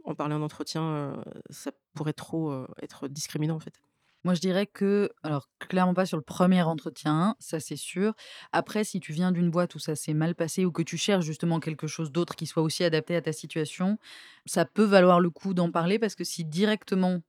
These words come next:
Speaker 2: tu sens que c'est discriminant, j'ai envie de dire que l'avenir dans la boîte, il était pas forcément rose non plus.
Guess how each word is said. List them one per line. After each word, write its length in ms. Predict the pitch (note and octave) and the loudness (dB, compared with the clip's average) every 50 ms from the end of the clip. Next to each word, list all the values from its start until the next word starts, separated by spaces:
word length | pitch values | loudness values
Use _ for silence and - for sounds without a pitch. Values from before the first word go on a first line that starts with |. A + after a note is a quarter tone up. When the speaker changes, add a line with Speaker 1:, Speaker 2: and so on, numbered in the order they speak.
| _ _ _ _ _ | _ _ _ _ _
Speaker 2:
tu 120 | - D#3+ D3+ | -10 -8 -8
sens 340 | - - - G3 F#3+ F#3 - - | -4 0 2 4 4 4 2 0
que 300 | - E3 D#3 D#3 D3+ C#3+ | 0 2 2 2 2 0
c'est 180 | - - D#3 | -2 -6 -6
discriminant, 640 | D3+ D3+ D3 - - - E3+ D#3+ D#3 E3 F#3 G#3+ A3+ | -6 -6 -8 -8 -2 0 2 2 4 4 4 2 2
j'ai 100 | A3 F3 | 2 0
envie 100 | E3 D3 | -2 -2
de 40 | D3 | -2
dire 140 | E3+ G3 - | -4 -6 -6
que 140 | - - D#3 | -4 -2 2
l'avenir 400 | D3+ C#3+ C#3+ D3 F3 F#3+ F#3+ F#3 | 2 2 2 2 0 0 2 2
dans 80 | E3 | 2
la 100 | D#3 D3 | 2 0
boîte, 280 | D3+ D3+ F3+ G3 - _ - | 2 0 0 0 -2 _ -8
il 80 | D#3+ | -8
était 160 | D3 C#3 - - | -8 -8 -6 -8
pas 140 | - F3 | -8 -10
forcément 420 | - - - - F3 E3+ E3+ E3+ D#3+ | -10 -12 -10 -6 -2 -2 -2 -2 -4
rose 460 | C#3+ D3+ D3 D#3+ F3+ F3+ F3+ D#3 D3 | -6 -4 -2 -2 0 -2 -2 -4 -2
non 200 | D3+ D3+ D#3+ E3+ | -2 0 0 -2
plus. 240 | - - - C#3 | -2 -4 -10 -12